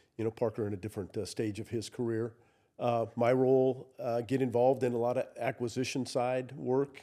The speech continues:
um, you know, as the team's going out looking for new land to, uh, build product on. So, uh, do that from a, uh, marketing side,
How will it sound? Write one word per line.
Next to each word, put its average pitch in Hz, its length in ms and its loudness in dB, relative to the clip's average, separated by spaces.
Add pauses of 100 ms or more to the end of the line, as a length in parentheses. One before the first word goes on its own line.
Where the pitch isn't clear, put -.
(100)
um, 120 320 -2 (360)
you 123 80 0
know, 117 140 4
as 113 160 0
the 113 100 -6
team's 120 260 -2
going 117 220 2
out 120 200 0
looking 120 240 -6
for 113 220 -4
new 120 400 -2
land 120 400 0
to, 110 320 -4
uh, 110 140 -4 (340)
build 120 200 0
product 107 380 0
on. 110 240 -4 (440)
So, 113 520 2
uh, 107 260 0
do 113 260 -2
that 120 340 2
from 107 240 0
a, 104 340 -2
uh, 95 200 -4 (300)
marketing 123 520 2
side, 104 400 -6